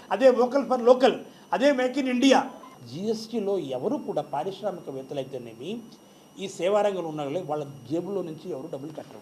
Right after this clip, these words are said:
మనం కట్టిన డబ్బుల్నే వాళ్ళు ప్రభుత్వానికి జమ చేయాల్సి ఉంటుంది. ఈ, ఈ రెండు వేల ఆరు వందల డెబ్బై ఆరు కోట్లు,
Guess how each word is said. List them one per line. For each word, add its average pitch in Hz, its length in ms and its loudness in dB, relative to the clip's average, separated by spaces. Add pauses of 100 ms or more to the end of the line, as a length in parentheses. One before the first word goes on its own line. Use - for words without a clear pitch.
మనం 202 160 -4
కట్టిన 294 280 0
డబ్బుల్నే 254 480 4 (320)
వాళ్ళు 254 160 4
ప్రభుత్వానికి 247 440 2
జమ 185 200 2
చేయాల్సి 156 360 -4
ఉంటుంది. 117 460 -12
ఈ, 247 260 -10
ఈ 247 180 -8
రెండు 285 240 -2
వేల 311 200 6
ఆరు 254 240 6
వందల 269 440 2 (760)
డెబ్బై 185 340 2
ఆరు 160 200 2 (640)
కోట్లు, 262 500 0